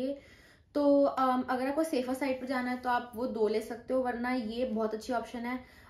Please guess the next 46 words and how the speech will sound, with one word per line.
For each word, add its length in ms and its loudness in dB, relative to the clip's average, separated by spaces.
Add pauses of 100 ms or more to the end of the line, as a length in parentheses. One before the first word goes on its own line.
अगर 160 0
आप 100 2
मुझे 200 0
Instagram 560 -2
पे 80 -2 (100)
फॉलो 380 0
करते 260 -4
हो, 280 -6
it's 160 -18 (180)
at 120 -8
the 60 -8
rate 180 -10
kashmeen 380 -6
dot 240 -4
kaur, 200 -4
तो 60 -2
आपने 240 -2
मुझे 240 -2
ये 140 0
multiple 640 0
times 280 -4
पहने 300 -4
हुए 100 -4
देखा 300 -8
होगा, 160 -4
Multiple 400 -4
नहीं, 120 -4
मतलब 380 -2 (340)
काफ़ी 360 0
already 360 0
मेरे 260 0
reel 420 -4
या 60 2 (100)
post 280 0
इसमें 380 -4
देख 260 0
लिए 120 -2
होंगे, 200 -4
because 240 -2
मैंने 200 -4
ये 100 -4
दो 140 -2
चार 220 -4
बार 160 0
already 180 -6
साड़ी 240 -2